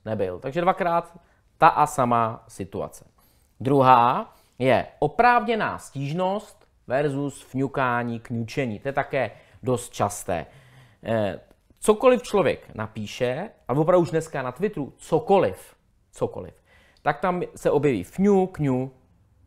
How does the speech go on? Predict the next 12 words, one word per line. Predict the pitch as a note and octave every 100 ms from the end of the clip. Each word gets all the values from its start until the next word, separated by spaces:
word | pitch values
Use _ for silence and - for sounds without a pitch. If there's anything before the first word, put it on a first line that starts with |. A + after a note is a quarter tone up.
| _ -
Já | C#3+
jsem | D#3+
to |
říkal | D3+ D3+ D3
i | C#3
ve | B2
sněmovně, | D3 C3+ A2+ F#2 G#2
jo, | C#3+ A2 -
fňukáte, | F#3+ F#3 F#3+ E3 - D3+ C#3
kňučíte. | - E3+ - D#3+ A#2+ - - _ _ _ _ _ _ _ _ _ F#2+
Ale | G2
cokoliv | - G#2 C3+ C#3+ D#3+